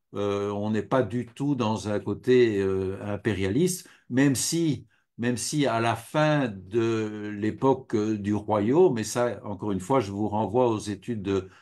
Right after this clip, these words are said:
de Thomas Reeve, euh, il montre bien à ce moment-là, euh, avec, euh, l'arrivée des, des commerçants, euh, arabo-swahili, euh,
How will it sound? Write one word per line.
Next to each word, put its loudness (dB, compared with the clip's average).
de -2
Thomas -2
Reeve, 2
euh, -2
il 0
montre -2
bien 0
à 0
ce -6
moment-là, 0
euh, -2
avec, -2
euh, 0
l'arrivée 4
des, 2
des -4
commerçants, 0
euh, -2
arabo-swahili, 0
euh, 0